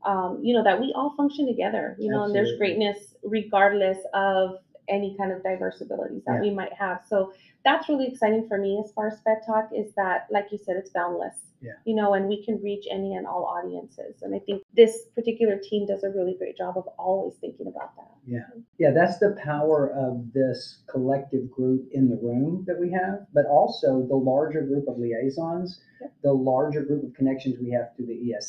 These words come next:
Speaker 2: Cs. And these stories continue to bubble up, right? We continue to hear about this exceptional program at a school district where kids are thriving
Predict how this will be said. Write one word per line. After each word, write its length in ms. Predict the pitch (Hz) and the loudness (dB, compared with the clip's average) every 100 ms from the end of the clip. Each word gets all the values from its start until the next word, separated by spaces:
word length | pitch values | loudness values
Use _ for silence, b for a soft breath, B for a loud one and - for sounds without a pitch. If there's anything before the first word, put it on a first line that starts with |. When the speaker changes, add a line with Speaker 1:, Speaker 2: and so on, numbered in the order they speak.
| - | -4
Speaker 2:
Cs. 500 | 123 131 170 175 - b b 135 | -2 -2 -2 -8 -10 b b -2
And 120 | 143 | 0
these 200 | 180 - | 0 -2
stories 420 | - 180 202 - | -4 2 2 2
continue 540 | - 135 - 170 175 | 0 -2 0 -2 0
to 80 | 135 | 0
bubble 400 | 113 123 120 98 85 | 2 2 2 -4 -8
up, 140 | - 117 | -12 -8
right? 280 | 117 127 139 | -6 -4 -2
We 100 | 139 | -2
continue 480 | 143 135 175 175 156 | -2 0 2 2 0
to 100 | 143 | -4
hear 280 | 147 139 | -2 0
about 260 | 131 123 120 | 0 0 -2
this 160 | 135 - | -6 -12
exceptional 800 | - - 151 - 151 135 123 b b _ | -16 -6 -6 -4 -2 -2 -2 b b _
program 640 | - 160 151 143 135 123 | 6 6 6 2 2 2
at 60 | 117 | 0
a 40 | |
school 320 | - - 151 | -6 -4 0
district 560 | 135 127 117 - 101 - | 2 0 -2 -6 -12 -10
where 100 | 113 | -12
kids 380 | - 165 156 139 | -4 0 0 0
are 100 | 131 | -4
thriving 760 | 127 127 127 139 123 110 104 | -4 -4 0 0 0 -4 -10